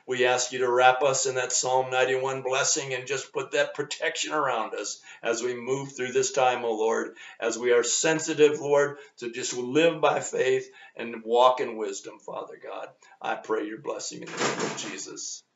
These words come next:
Amen. Amen. God bless you. I hope to see you tomorrow. I hope to see you in worship tomorrow. I intend to just bring this together in a way. We invite the Holy Spirit to come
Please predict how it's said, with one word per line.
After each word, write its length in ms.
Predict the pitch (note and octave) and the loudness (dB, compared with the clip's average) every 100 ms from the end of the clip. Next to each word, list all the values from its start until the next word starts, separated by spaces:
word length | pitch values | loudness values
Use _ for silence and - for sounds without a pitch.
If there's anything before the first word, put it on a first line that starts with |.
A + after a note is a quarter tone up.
| - | -8
Amen. 480 | A2+ G2+ F#2+ F#2+ - _ - | -6 -6 -10 -14 -18 _ -16
Amen. 420 | G2+ G2+ - F#2 - _ _ - | -12 -12 -14 -20 -20 _ _ -2
God 200 | C#3+ D3+ | 2 6
bless 220 | D#3+ F3 | 8 8
you. 60 | F3 | 10
I 40 | |
hope 180 | D#3 E3+ | 10 8
to 60 | - | 6
see 140 | G3+ | 0
you 60 | F#3+ | 2
tomorrow. 460 | D#3+ E3+ G3 D3 | 4 6 8 10
I 40 | C3 | 8
hope 200 | D#3 - | 6 0
to 40 | |
see 200 | - E3+ | -6 0
you 40 | D#3 | 0
in 140 | C3+ | 4
worship 320 | D3+ D3 D3 | 4 4 -4
tomorrow. 380 | - B2+ C#3 D3+ | -4 0 4 4
I 140 | B2+ A2+ | 4 2
intend 340 | A2 C#3+ C3 | 2 0 2
to 180 | A2+ - - - - | 0 0 -12 -20 -10
just 260 | C3 - | -8 -8
bring 300 | - C#3 D3+ | -4 0 0
this 180 | C#3+ C3+ | 0 -2
together 460 | C3+ B2 C3 C3+ C3 | -4 2 4 4 2
in 60 | A#2+ | 0
a 80 | |
way. 200 | A#2+ B2+ | 4 4
We 100 | B2 | 4
invite 340 | A2+ A2 B2+ - | 2 2 0 0
the 80 | - | 0
Holy 260 | G2 - | 0 0
Spirit 400 | - - C3 C3 | -4 -2 -2 -2
to 60 | - | -6
come 380 | - B2+ A#2+ | -2 -2 -2